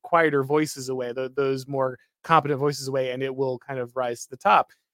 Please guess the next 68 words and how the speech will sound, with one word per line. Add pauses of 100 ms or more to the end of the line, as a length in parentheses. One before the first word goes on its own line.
(220)
And
his
bet
had
always
been,
especially
kind
of
with
what
has
happened
with
Israel
and
everything,
he's
like,
"Oh,
no, (380)
they're
gonna
put
this
away,
and
it's
gonna
be,
okay,
we
gotta
get
those
Appalachian
boys,
you
know,
back
into
the
saddle,
so (260)
we'll,
we'll
use
this
as
the
excuse
to
put
the
woke
away,
and
then
we'll
get
them
on
board
with
the
new
war,
and,